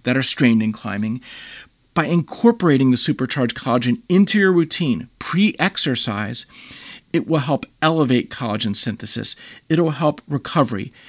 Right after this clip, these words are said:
It will hopefully make your connective tissues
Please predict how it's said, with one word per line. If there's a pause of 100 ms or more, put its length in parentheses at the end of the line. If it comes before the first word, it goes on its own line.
(240)
It
will (100)
hopefully
make
your
connective
tissues